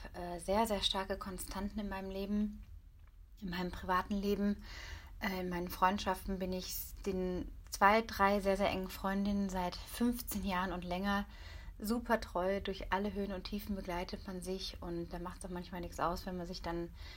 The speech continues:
nur einmal im Jahr sieht oder nur alle paar Wochen mal hört, mal mehr oder mal weniger. Und auch im Training bin ich eher jemand, die sehr oft dieselben Strecken läuft. Natürlich variiere ich dann mal ein Tempo oder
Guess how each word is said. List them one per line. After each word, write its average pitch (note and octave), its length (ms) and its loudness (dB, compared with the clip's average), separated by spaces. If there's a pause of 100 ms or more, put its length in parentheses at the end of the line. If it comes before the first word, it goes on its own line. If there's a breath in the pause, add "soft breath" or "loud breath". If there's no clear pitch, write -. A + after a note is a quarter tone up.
(160 loud breath)
nur F#3 100 6
einmal F3+ 320 6
im F3 120 -2
Jahr E3+ 360 2 (100)
sieht G3+ 500 0
oder F3 220 -2
nur F3 180 0
alle F3 180 2
paar E3+ 200 -4
Wochen F3 220 -4
mal E3+ 140 -2 (120)
hört, A3+ 340 6 (480 loud breath)
mal F#3+ 100 -2
mehr F#3+ 240 2
oder G3+ 140 0
mal F#3+ 200 -4
weniger. G#3 460 4 (720 loud breath)
Und - 100 2
auch A3 140 8
im A3+ 100 6
Training C4+ 380 6
bin G#3 140 2
ich - 200 0
eher A3+ 180 6
jemand, G#3 520 2
die G3+ 380 0 (640)
sehr C4 320 6
oft A#3+ 240 2
dieselben G3 360 2
Strecken C4+ 380 2
läuft. B3 380 2
Natürlich G3 520 -2
variiere F3+ 360 0
ich F3+ 100 -4
dann F3+ 160 -2
mal E3 120 2
ein D#3+ 100 2
Tempo A#3 640 4 (460 loud breath)
oder F3+ 280 0